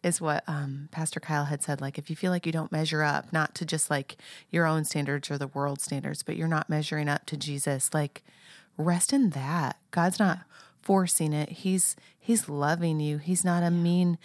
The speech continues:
Speaker 1: taskmaster. He's not, um, angry with
Speaker 2: Yeah.
Speaker 1: your effort. He's loving
Speaker 2: Yeah.
Speaker 1: you, and he's loving your neighbor next to you who, you know,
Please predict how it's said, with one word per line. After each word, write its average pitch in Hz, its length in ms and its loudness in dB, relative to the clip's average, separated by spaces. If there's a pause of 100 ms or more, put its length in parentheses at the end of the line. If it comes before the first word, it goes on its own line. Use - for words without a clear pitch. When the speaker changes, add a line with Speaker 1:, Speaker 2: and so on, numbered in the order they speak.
(300)
Speaker 1:
taskmaster. 165 1000 0
He's 160 220 0
not, 165 300 2 (460)
um, 160 500 2 (520)
angry 156 880 2
with 165 340 2 (300)
Speaker 2:
Yeah. 190 100 -2
Speaker 1:
your 160 580 6 (120)
effort. 160 680 2 (120)
He's 240 640 4
loving 185 880 2 (400)
Speaker 2:
Yeah. 180 120 -4
Speaker 1:
you, 160 360 4
and 190 140 2
he's 208 240 2
loving 208 580 4 (300)
your 196 140 4
neighbor 185 300 4
next 180 280 0
to 190 100 0
you 160 300 2
who, 160 520 2 (720)
you 185 160 -2
know, 165 400 0